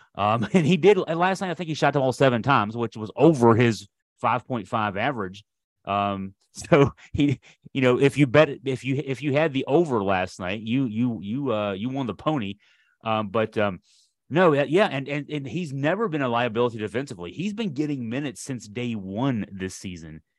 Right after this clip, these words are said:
because he came in ready. He came from a high school program that played the pack line.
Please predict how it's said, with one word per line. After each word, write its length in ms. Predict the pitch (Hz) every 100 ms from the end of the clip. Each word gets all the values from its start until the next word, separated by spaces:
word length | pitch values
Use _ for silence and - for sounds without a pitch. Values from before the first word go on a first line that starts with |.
| _ _
because 640 | 113 107 147 165 165 120 - _ _ _
he 160 | 147
came 360 | 156 170 151 131
in 280 | 139 123 104
ready. 320 | 131 139 85
He 120 | 127
came 260 | - 139 147
from 120 | 139
a 60 | 117
high 140 | 135
school 180 | - 127
program 340 | 131 127 127
that 140 | 117 90
played 240 | 127 147
the 80 | 147
pack 320 | 123 107 101
line. 280 | 95 82